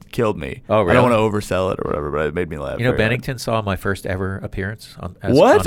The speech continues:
Speaker 1: Oh,
Speaker 2: stage.
Speaker 1: yeah, 'cause he was a, he was a Florida. He
Speaker 2: He
Speaker 1: was
Speaker 2: was a touring,
Speaker 1: Florida,
Speaker 2: yeah, yeah, yeah.
Speaker 1: yeah.
Speaker 2: That's just, uh,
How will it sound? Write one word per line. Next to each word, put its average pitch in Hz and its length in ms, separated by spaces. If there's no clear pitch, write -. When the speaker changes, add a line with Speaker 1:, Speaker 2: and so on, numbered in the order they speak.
Speaker 1:
Oh, 226 140
Speaker 2:
stage. 311 100
Speaker 1:
yeah, 220 60
'cause 214 140
he 247 120
was 233 160
a, 185 340
he 185 80
was 202 120
a 185 40
Florida. 220 380
He 92 80
Speaker 2:
He 147 80
Speaker 1:
was 127 160
Speaker 2:
was - 40
a - 40
touring, 107 360
Speaker 1:
Florida, 165 300
Speaker 2:
yeah, 104 120
yeah, - 20
yeah. 151 120
Speaker 1:
yeah. - 40
Speaker 2:
That's 92 200
just, - 300
uh, - 40